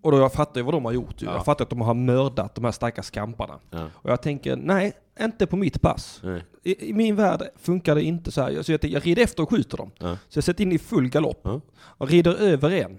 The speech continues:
Speaker 2: Bra.
Speaker 1: Skjuter en.
Speaker 2: Bra.
Speaker 1: Men råkar hoppa över ett staket in på någons egendom.
Speaker 2: Ja.
Speaker 1: Och nu är vi nere i djupa södern här ju
Speaker 2: Ja,
Speaker 1: dessutom.
Speaker 2: ja, ja, ja. Är det stand your ground?
Speaker 1: Ja, ja. "What are you doing on my property?"
Speaker 2: Ja.
Speaker 1: hörde jag någon ropa.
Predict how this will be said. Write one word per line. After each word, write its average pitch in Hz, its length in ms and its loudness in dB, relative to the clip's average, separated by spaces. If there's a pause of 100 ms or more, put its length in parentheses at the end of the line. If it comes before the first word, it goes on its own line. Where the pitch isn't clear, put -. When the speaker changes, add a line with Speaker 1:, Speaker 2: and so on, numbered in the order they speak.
Speaker 2:
Bra. 147 220 -6 (240)
Speaker 1:
Skjuter - 480 0
en. 113 340 -6
Speaker 2:
Bra. 175 140 -4 (360)
Speaker 1:
Men 151 140 0
råkar 180 400 2
hoppa 156 380 -4
över 120 160 -4
ett - 80 -8
staket 120 500 -8
in 120 200 -4
på 117 100 -2
någons 117 300 -4
egendom. 113 640 -4 (220)
Speaker 2:
Ja. - 140 -12
Speaker 1:
Och 139 180 0
nu 160 140 8
är 175 40 6
vi 143 120 6
nere 135 260 4
i 120 120 4
djupa 123 360 0
södern 117 480 -4
här 120 140 0
ju 104 60 -4
Speaker 2:
Ja, 98 100 -4
Speaker 1:
dessutom. 120 360 -4
Speaker 2:
ja, 50 80 -12
ja, 50 100 -14 (140)
ja. - 80 -14
Är 85 40 -4
det 85 80 -4
stand 82 360 -4
your 73 80 -8
ground? 80 420 -4
Speaker 1:
Ja, 117 280 4
ja. 113 240 2 (420)
"What 277 200 6
are 285 100 6
you 285 180 6
doing 311 280 6 (100)
on 262 60 2
my 269 200 4
property?" 254 580 2
Speaker 2:
Ja. 175 60 4
Speaker 1:
hörde 170 280 2
jag 156 100 2
någon 151 160 0
ropa. 143 260 2